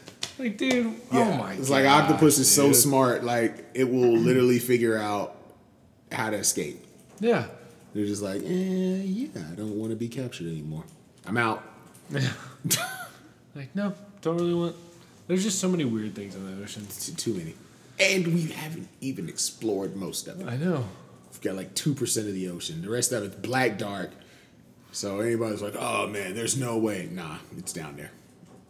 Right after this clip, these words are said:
Speaker 1: Yeah.
Speaker 2: If you think it's down there, it's definitely down there.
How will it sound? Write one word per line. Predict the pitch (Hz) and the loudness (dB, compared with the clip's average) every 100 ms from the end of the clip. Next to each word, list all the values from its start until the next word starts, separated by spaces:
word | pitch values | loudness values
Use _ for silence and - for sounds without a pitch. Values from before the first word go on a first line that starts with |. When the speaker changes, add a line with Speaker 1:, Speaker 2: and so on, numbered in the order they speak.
| - | -10
Speaker 1:
Yeah. | 120 110 110 | -8 -6 -2
Speaker 2:
If | 113 | 4
you | 170 | 6
think | 208 202 196 | 8 8 8
it's | 156 | 8
down | 151 156 147 139 | 8 8 8 8
there, | 135 127 - - - - - | 8 8 6 -4 -16 -18 -6
it's | 101 | -4
definitely | - 123 123 120 110 | 2 4 4 2 4
down | 101 92 87 | 2 0 -4
there. | 85 82 | -6 -8